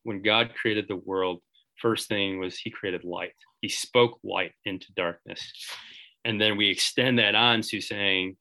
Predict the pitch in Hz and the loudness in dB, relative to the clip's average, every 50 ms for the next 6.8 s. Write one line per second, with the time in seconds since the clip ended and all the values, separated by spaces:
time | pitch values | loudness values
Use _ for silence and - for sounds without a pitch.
0 | _ - - 110 113 107 107 98 - - 95 87 92 90 92 92 92 90 90 - | _ -2 0 2 2 2 2 0 -2 -4 -4 -6 -8 -6 -6 -4 -4 -6 -6 -8
1 | 92 92 95 98 98 95 - _ - - 101 95 - - 113 110 113 113 - 120 | -12 -12 -10 -8 -8 -10 -10 _ -8 -8 -8 -8 -4 -2 0 0 0 -2 -2 -6
2 | 104 95 87 95 95 92 92 90 87 - _ _ _ _ - - 90 85 - 90 | -6 -6 -6 -6 -6 -6 -6 -8 -10 -12 _ _ _ _ -10 -10 -10 -6 -6 -6
3 | 85 87 - _ _ - 101 - - - - - _ _ _ _ _ _ _ _ | -6 -6 -10 _ _ -16 -12 -12 -12 -12 -14 -20 _ _ _ _ _ _ _ _
4 | _ _ _ - 107 95 - - 117 107 104 101 101 101 98 - - - 127 107 | _ _ _ -6 -6 -4 0 2 4 6 6 4 4 2 0 -2 -4 -6 -8 -8
5 | - - - - _ _ _ _ _ _ - - - - - - - 117 110 101 | -8 -8 -10 -10 _ _ _ _ _ _ -20 -14 -12 -12 -8 -4 -4 -4 -2 -2
6 | 107 101 101 - - 135 131 131 135 131 127 127 127 123 123 | -2 -4 -6 -2 0 2 4 4 6 4 4 4 2 0 -4